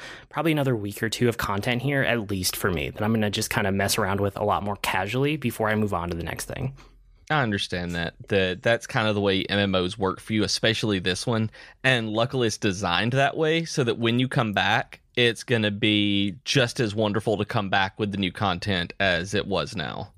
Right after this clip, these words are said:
Speaker 1: Yeah. Yeah, so it's really good. I'm excited to hear what you think when you get around to it.
Speaker 2: Yeah,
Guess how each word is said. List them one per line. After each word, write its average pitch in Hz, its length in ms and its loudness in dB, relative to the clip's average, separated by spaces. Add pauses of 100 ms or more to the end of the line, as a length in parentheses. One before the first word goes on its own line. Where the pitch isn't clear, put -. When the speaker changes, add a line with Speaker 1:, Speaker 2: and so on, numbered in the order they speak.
Speaker 1:
Yeah. 104 460 -2 (220)
Yeah, 123 340 -2
so 123 260 0
it's - 200 -4
really 180 180 0
good. 160 180 0
I'm 131 120 0
excited 139 300 -2
to 120 60 -4
hear 123 80 0
what 110 100 2
you 107 100 -2
think 107 220 0
when 107 100 2
you 110 80 0
get 104 120 2
around 92 300 0
to 87 100 -2
it. - 180 0 (200)
Speaker 2:
Yeah, 156 180 4